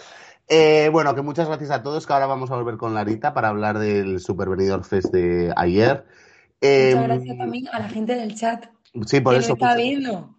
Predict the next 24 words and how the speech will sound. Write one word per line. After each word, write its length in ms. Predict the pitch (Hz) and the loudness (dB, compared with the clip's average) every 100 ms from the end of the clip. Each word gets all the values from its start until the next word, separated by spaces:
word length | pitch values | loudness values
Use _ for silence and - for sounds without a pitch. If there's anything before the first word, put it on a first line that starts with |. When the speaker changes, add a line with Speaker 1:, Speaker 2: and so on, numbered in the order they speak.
| _ | _
Speaker 1:
A 160 | - 117 | -2 0
Mar, 480 | 117 117 123 123 127 | 2 2 2 2 0
Speaker 2:
A 40 | |
Telemarinera. 1080 | 170 233 226 226 220 240 254 240 247 254 262 - - | -2 -4 -6 -6 -6 -4 -2 -2 -2 -4 -6 -10 -10
Speaker 1:
a, 160 | 120 120 | -4 -2
a, 80 | 101 | -2
sí, 220 | 98 107 - | -6 -12 -8
a 680 | 98 98 95 95 95 92 _ _ _ _ _ _ - _ | -4 -2 -2 -2 -4 -6 _ _ _ _ _ _ -20 _
M 320 | - 127 147 - | -6 -4 -4 -6
Jesús 640 | - 120 120 127 120 - _ _ _ - | -4 -4 -2 -6 -6 -12 _ _ _ -2
L-, 220 | 127 123 | 0 0
L 320 | 131 139 123 | 0 2 2
S. 200 | 131 - 233 | 0 0 0
Speaker 2:
A 20 | |
María 260 | 240 226 220 | 2 2 2
Jesús, 420 | 226 214 269 285 | 0 -4 -6 -4
que 80 | 247 | 0
es 40 | |
la, 100 | 226 | 2
la, 160 | 220 226 | 2 0
la 140 | 226 | -2
madre 240 | 220 226 233 | -2 0 0
de 80 | 226 | 2
Larita. 680 | 208 202 254 240 269 320 | 0 -2 -2 -2 -2 -4